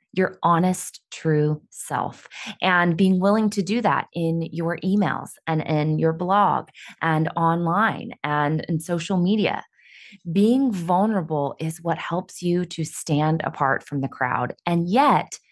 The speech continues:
so many female creatives struggle with this.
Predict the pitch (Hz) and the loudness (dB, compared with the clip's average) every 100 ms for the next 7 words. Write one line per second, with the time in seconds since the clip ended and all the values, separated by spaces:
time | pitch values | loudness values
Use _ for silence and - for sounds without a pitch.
0 | _ - - - 226 226 269 320 233 202 | _ -18 -16 -2 0 2 0 -4 -2 0
1 | 208 226 226 - 185 180 202 - 185 147 | 2 0 -2 -6 -4 -2 -2 -2 -2 0
2 | 151 165 - _ - - - 196 202 240 | 0 -2 -6 _ -20 -20 -14 -2 0 0
3 | 247 156 156 - - - - - | -2 -4 -8 -8 -10 -10 -16 -20